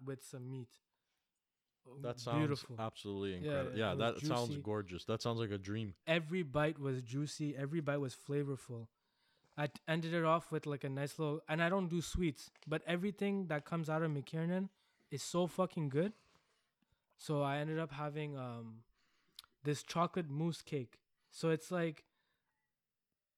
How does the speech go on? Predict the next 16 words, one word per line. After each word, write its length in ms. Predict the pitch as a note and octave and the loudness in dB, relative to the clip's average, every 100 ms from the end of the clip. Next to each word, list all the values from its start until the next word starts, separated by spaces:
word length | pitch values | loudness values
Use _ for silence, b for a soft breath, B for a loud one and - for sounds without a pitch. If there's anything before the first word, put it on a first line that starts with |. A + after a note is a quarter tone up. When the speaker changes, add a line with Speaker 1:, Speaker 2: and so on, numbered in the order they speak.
| _ - | _ -10
Speaker 1:
from 240 | - F3 E3 | -2 0 4
outside, 380 | F3+ F3+ G#3 G3 | 2 2 0 0
it 100 | C#3+ | 0
kinda 140 | F3 | -2
looks 140 | E3+ - | -2 -4
like 120 | D#3 | -4
a 40 | |
Swiss 360 | - - E3 - | -4 -4 -6 -2
roll, 180 | D3+ E3 | -2 0
like 140 | D3 | -2
a 60 | C#3+ | 0
bunch 220 | D3 D3 | -2 -2
of 80 | D3 | -6
Swiss 280 | - D3 D3+ | -8 -8 -4
rolls. 360 | D#3+ G3 - - _ _ _ _ _ G#2 | -4 -6 -10 -20 _ _ _ _ _ -6
Speaker 2:
Yeah, 240 | G2 G#2 | -2 -2